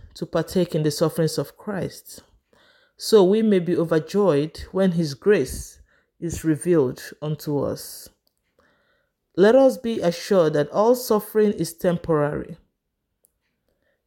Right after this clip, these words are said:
No matter what we encounter today, it's not worth comparing with the glory that awaits us. God encourages us that even in suffering,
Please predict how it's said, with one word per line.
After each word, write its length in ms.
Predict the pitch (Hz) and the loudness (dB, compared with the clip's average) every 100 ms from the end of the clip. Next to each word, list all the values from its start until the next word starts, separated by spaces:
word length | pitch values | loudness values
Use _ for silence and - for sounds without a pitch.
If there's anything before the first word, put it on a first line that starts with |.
| _ - | _ -4
No 200 | 160 160 | 0 4
matter 280 | 202 220 | 6 6
what 280 | 233 226 208 | 6 4 4
we 140 | 208 196 | 4 4
encounter 600 | 185 - 202 196 196 185 | 2 -2 0 0 -2 -8
today, 580 | - 151 151 143 147 - - _ _ _ _ _ _ - | -6 -6 -2 -2 -2 -10 -20 _ _ _ _ _ _ -8
it's 160 | 175 | -2
not 280 | 196 214 214 | 2 2 2
worth 500 | 185 180 175 - - - | 4 4 4 -2 -16 -10
comparing 760 | 180 160 - 175 175 175 170 - _ _ _ _ _ _ _ _ _ | -8 -6 0 2 2 -2 -8 -12 _ _ _ _ _ _ _ _ _
with 160 | 180 165 | -6 0
the 80 | 165 | 0
glory 360 | 165 185 180 | 2 4 4
that 180 | 175 160 | 2 0
awaits 460 | - 151 156 156 - | 0 0 0 -2 -8
us. 440 | 131 - - - _ _ _ _ _ _ _ _ _ _ _ _ _ _ _ _ _ _ _ _ _ _ _ 165 | -8 -8 -14 -20 _ _ _ _ _ _ _ _ _ _ _ _ _ _ _ _ _ _ _ _ _ _ _ 0
God 260 | 233 247 | 2 4
encourages 580 | 208 208 214 208 208 202 | 2 2 4 2 0 -4
us 460 | - 190 247 262 - - - | 0 4 4 0 -12 -14 0
that 260 | 175 - | 0 2
even 240 | 233 254 262 | 0 2 2
in 100 | 190 | 0
suffering, 680 | - 180 175 160 147 170 | 2 2 2 -4 -4 -6